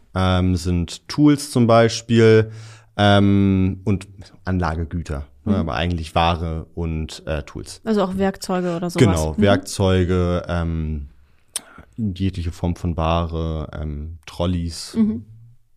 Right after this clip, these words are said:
Speaker 2: Alles, was sich halt bewegt,
Speaker 1: Genau.
Speaker 2: was beweglich ist vielleicht in meiner
Speaker 1: Dann mit, sagen wir mal, wenn man, äh, Metallcontainer hat, die man in der Produktion zum Beispiel zum,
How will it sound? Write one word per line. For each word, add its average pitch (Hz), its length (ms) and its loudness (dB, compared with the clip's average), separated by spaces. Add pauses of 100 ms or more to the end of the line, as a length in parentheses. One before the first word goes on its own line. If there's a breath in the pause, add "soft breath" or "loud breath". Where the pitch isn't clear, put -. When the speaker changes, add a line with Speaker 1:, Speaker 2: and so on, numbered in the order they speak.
Speaker 2:
Alles, 220 220 2
was 208 140 0
sich 196 100 -6
halt 196 140 0
bewegt, 202 300 2
Speaker 1:
Genau. 151 140 -6
Speaker 2:
was 226 140 0
beweglich 220 380 0
ist - 180 -4
vielleicht 196 300 -4
in 202 80 -4
meiner 196 220 -4 (160)
Speaker 1:
Dann 104 260 4
mit, - 340 0
sagen 98 160 -2
wir 95 60 0
mal, 95 160 0
wenn 95 60 0
man, 95 300 0
äh, 87 200 -4
Metallcontainer 95 1000 -2
hat, - 380 -6
die 95 80 -2
man 92 200 0
in 90 100 -4
der 95 100 -2
Produktion 92 560 -8
zum 87 140 -10
Beispiel 87 240 -8
zum, 85 440 -6